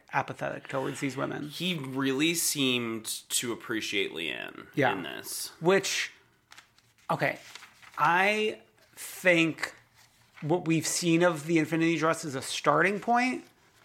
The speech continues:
Speaker 1: but the fact that it's been released in this weird form that still in,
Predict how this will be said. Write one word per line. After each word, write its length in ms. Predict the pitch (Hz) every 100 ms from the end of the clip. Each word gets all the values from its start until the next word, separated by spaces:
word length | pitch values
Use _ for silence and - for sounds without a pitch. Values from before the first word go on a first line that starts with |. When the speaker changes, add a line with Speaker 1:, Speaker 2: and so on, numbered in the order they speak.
| - -
Speaker 1:
but 100 | 156
the 60 | 147
fact 180 | 180 233
that 80 |
it's 80 | 277
been 120 | 254 233
released 420 | 214 180 170 -
in 80 | 151
this 160 | 147
weird 380 | 139 151 156 165
form 580 | - 156 156 151 151 151 - _
that 160 | - 160
still 400 | - - 190 190
in, 220 | 202 196